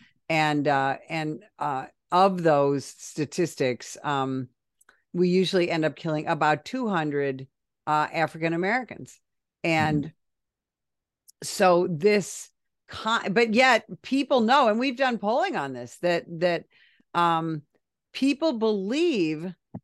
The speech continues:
Speaker 1: what they hear in the media and what they are told by activists, that there is somehow
Speaker 2: Mm-hmm.
Speaker 1: this war on African American men by the American law enforcement officer. Additionally, uh,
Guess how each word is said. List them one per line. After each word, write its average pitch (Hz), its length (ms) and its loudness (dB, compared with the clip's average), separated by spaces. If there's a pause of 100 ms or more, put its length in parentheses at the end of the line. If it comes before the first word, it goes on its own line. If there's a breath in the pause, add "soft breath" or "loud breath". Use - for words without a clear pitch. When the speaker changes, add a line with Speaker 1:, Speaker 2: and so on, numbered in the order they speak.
(280)
Speaker 1:
what 214 260 0
they 214 160 4
hear 247 360 -4
in 220 140 -4
the 190 80 -2
media 214 420 -2
and 170 160 -6
what 185 160 -4
they 208 100 -2
are 175 100 0
told 220 380 -6
by 180 160 0
activists, 156 680 -4
that 160 260 -2
there 170 180 2
is 165 140 -2
somehow 208 540 0
Speaker 2:
Mm-hmm. 90 80 -12 (320 loud breath)
Speaker 1:
this 180 240 0
war 190 640 6
on 175 220 0
African 196 520 -2
American 170 640 -4
men 160 520 -4 (400)
by 196 240 4
the 208 120 2
American 165 460 -2
law 202 240 0
enforcement 151 440 -4
officer. 127 460 -6
Additionally, 165 1200 0 (580)
uh, 175 300 2